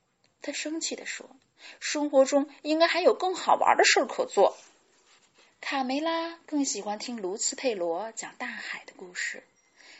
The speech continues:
佩罗曾经游历过很多地方，尽管他说话有些夸张，但卡梅拉还是十分着迷这些美妙的故事。“总有那么一天，我也要去看看大海。”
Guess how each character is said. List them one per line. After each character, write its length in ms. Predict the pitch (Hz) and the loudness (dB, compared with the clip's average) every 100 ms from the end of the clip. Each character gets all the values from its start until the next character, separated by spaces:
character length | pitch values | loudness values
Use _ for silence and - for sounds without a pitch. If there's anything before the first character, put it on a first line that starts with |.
| _ | _
佩 200 | - 302 | 0 2
罗 380 | 240 202 208 247 | 4 4 4 2
曾 240 | 262 254 254 | 0 -4 -4
经 140 | 262 | -4
游 160 | 175 180 | -6 -8
历 140 | 240 | -6
过 120 | 175 | -6
很 240 | 175 - - | -8 -14 -14
多 180 | 190 | -12
地 200 | 262 180 | -12 -14
方， 260 | - 156 - _ _ _ - - - | -16 -20 -20 _ _ _ -20 -12 -4
尽 380 | - 170 202 | -2 -2 -6
管 300 | 302 269 170 | -4 -4 -6
他 100 | 170 | -10
说 180 | 208 262 | -10 -10
话 240 | 262 247 202 | -8 -10 -10
有 160 | 170 | -6
些 160 | 151 202 | -6 -6
夸 240 | - 254 | -10 -14
张， 340 | - 277 277 285 _ _ - - _ | -8 -8 -8 -10 _ _ -20 -20 _
但 180 | 330 | -6
卡 260 | 311 277 233 | -4 -4 -4
梅 180 | 220 233 | -6 -4
拉 280 | 254 254 269 - | -4 -4 -8 -16
还 160 | - 185 | -14 -10
是 120 | - | -2
十 340 | - - 160 | 0 0 -4
分 260 | 180 269 277 | -8 -6 -4
着 220 | 233 190 | -6 -10
迷 340 | 185 160 165 _ | -14 -16 -18 _
这 120 | - 262 | -10 -8
些 120 | 294 | -8
美 240 | 269 - - | -10 -16 -14
妙 240 | 262 254 | -12 -12
的 80 | 190 | -14
故 200 | 185 170 | -16 -10
事。 300 | - - - _ _ _ _ _ _ - - - | -10 -10 -14 _ _ _ _ _ _ -20 -20 -20
“总 300 | - 156 165 | -16 -16 -14
有 160 | 220 320 | -8 -4
那 80 | 262 | -4
么 120 | 214 | -6
一 140 | 196 | -12
天， 380 | 185 - 196 202 _ - | -12 -12 -12 -16 _ -18
我 280 | - 196 160 | -12 -12 -8
也 180 | 269 480 | -8 -6
要 140 | 302 | -4
去 140 | 240 220 | -4 -4
看 200 | - 190 | -6 -10
看 160 | 190 | -12
大 80 | 196 | -10
海。” 520 | - - - - - | -8 -4 -4 -6 -10